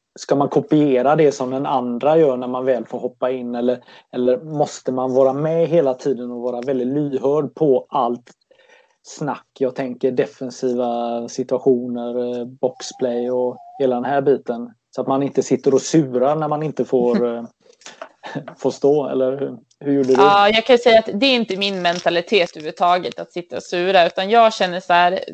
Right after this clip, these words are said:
Speaker 2: dels så är det en lagidrott. Och har jag fått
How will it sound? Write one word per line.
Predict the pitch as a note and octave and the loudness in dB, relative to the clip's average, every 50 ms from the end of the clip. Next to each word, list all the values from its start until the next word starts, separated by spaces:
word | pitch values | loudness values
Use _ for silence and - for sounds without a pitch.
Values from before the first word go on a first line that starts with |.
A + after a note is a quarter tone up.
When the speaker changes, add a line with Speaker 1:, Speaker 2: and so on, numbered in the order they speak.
| F#3 F#3+ | -6 -2
Speaker 2:
dels | B3 B3 B3+ B3+ B3+ B3+ - - - - | 2 4 4 4 4 2 -2 -10 -14 -6
så | - - F#3+ | 0 4 4
är | F#3 F3+ F3 | 6 6 4
det | F3+ | 2
en | F3+ F3+ F3+ F3 - - G3 | 0 0 -2 -2 -2 0 2
lagidrott. | G3+ F3 C#3+ D#3+ F#3 F#3 F3 E3+ F#3+ G3+ - - - _ _ - - - - _ _ _ _ - - - - - _ | 2 2 2 2 -2 -4 -4 0 2 2 2 2 0 _ _ -20 -20 -20 -20 _ _ _ _ -20 -20 -20 -20 -4 _
Och | - G#3 G3+ - - - - | -2 -2 -2 -4 -10 -14 -8
har | G3 G#3+ B3 B3+ C4 C4 | 0 4 6 6 6 6
jag | A#3+ G3+ F#3+ F#3+ G3 G3 | 4 4 4 4 2 2
fått | - F#3+ F#3+ F#3 - _ | 0 -2 -2 -2 -4 _